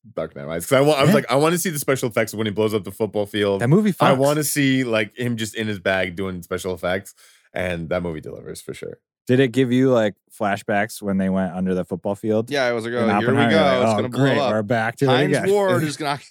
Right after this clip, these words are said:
Speaker 3: is just gonna walk into the end zone untouched here.
Speaker 1: <laughs> Yeah. Was the plane in the beginning of Dark Knight Rises a real practical shot, or was that C G I? It
Speaker 2: Oh,
Speaker 1: had to be
Speaker 2: I
Speaker 1: C-,
Speaker 2: don't know,
Speaker 1: right?
Speaker 2: man.
Speaker 1: The danger
Speaker 2: It's
Speaker 1: they would have put so many people
Speaker 2: badass
Speaker 1: in.
Speaker 2: as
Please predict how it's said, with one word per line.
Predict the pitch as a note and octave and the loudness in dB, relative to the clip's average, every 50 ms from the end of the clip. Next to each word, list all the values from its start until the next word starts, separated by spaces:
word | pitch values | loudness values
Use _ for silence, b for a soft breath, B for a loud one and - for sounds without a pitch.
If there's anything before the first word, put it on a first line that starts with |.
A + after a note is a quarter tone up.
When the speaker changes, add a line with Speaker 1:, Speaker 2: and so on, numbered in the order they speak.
| _ _ _ _ | _ _ _ _
Speaker 3:
is | - B2 | -14 -12
just | C3+ C3+ | -8 -6
gonna | D#3+ E3 D3+ | -6 -4 -4
walk | C3+ B2+ C3 C#3+ D3 E3+ E3+ - | -2 -2 0 0 0 0 -2 -2
into | F3 E3+ | -2 0
the | E3+ E3+ E3+ | 2 2 2
end | F#3+ G3+ F3 | 0 0 -2
zone | D3 D#3 D3 C#3+ | -2 -2 -2 0
untouched | C3 D3 F3 F3 - G3+ G3 E3+ D#3 - - - - | -2 -2 -2 -4 -4 -4 -4 -4 -6 -8 -6 -4 -2
here. | C#3 E3 C#3 C3+ - E3 D3 | -2 -2 -2 -2 -2 -2 -4
Speaker 1:
<laughs> | - - | -2 -2
Yeah. | C#3+ A#2+ G#2 F2+ - _ _ _ _ _ _ _ _ _ _ _ _ _ _ _ _ _ _ _ _ _ _ _ _ _ _ _ | -2 -2 -2 -4 -8 _ _ _ _ _ _ _ _ _ _ _ _ _ _ _ _ _ _ _ _ _ _ _ _ _ _ _
Was | B2+ D#3 A3 A3 | -2 0 0 0
the | - - | 0 -4
plane | - - F#3+ F#3 G#3+ A#3 | -4 0 2 2 2 2
in | A#3+ A#3 | 2 0
the | A3+ | -2
beginning | F#3 D#3 C#3+ D3 D#3 E3 | -2 -2 -2 0 0 0
of | D#3+ | 0
Dark | D3 D#3 D#3 - | 0 0 0 0
Knight | D#3+ D3+ | -2 -2
Rises | C#3 C3 C3+ C#3 C3+ C3 C3 | 0 0 -2 -2 -2 -2 -4
a | B2 | -4
real | G#2+ G#2+ A2+ A2+ A#2 | -2 -2 -2 -2 -2
practical | A#2 - A2 G2+ F#2+ - - A#2 | -2 -4 -6 -6 -6 -8 -10 -10
shot, | A#2 - - G2+ F2+ G2 A2 G#2+ - | -8 -6 -4 -2 -2 -2 -2 -4 -4
or | F#2+ | -6
was | G2+ G#2 | -6 -4
that | G2+ F#2 E2+ | -4 -4 -6
C | - - E2+ | -6 -10 -12
G | D2 D2 D2+ | -12 -12 -10
I? | D2 - G2+ | -6 -4 -4
It | A#2 A2+ | -4 -2
Speaker 2:
Oh, | - | -2
Speaker 1:
had | G#2 G2+ | -4 -4
to | - | -2
be | B2 | -2
Speaker 2:
I | D3 D3 A2+ | 0 0 0
Speaker 1:
C-, | F#2 | -2
Speaker 2:
don't | E2+ D#2+ D#2+ - | -6 -10 -8 -8
know, | G2+ F#2+ F2 | -6 -4 0
Speaker 1:
right? | - D3+ E3 E3+ | 0 0 0 0
Speaker 2:
man. | D#3 D#3+ | -2 -4
Speaker 1:
The | D3 | -2
danger | C#3 D3 D3+ E3+ E3 D3+ F#3+ | -2 0 0 0 0 0 0
Speaker 2:
It's | |
Speaker 1:
they | F3+ F3+ | 0 0
would | E3 D#3+ D3+ | 0 0 -2
have | C#3+ | -2
put | - D#3 B2 - | -2 -4 -2 0
so | - - | 0 0
many | - D#3 D#3 D#3 C#3 C3 B2+ C3 | 2 2 0 0 0 -2 -2 -2
people | B2+ G#2+ G2+ | -2 -2 -2
Speaker 2:
badass | F#2+ | -2
Speaker 1:
in. | F#2 | -4
Speaker 2:
as | G#2 G2+ G#2 G2 | -4 -4 -4 -6